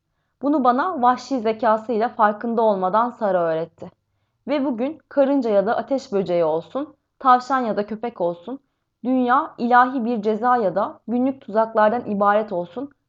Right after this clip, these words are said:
bunun hiç önemi yoktu. Evet, Sara'nın örneği hayatım için çabalayıp hayatta kendimi ısıtmak için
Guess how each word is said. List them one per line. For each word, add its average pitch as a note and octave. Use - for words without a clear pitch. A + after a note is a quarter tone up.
bunun C4+
hiç C#4+
önemi G3+
yoktu. F3+
Evet, F#3
Sara'nın A#3
örneği G3+
hayatım A3+
için G3+
çabalayıp F#3
hayatta B3
kendimi A#3
ısıtmak A3+
için -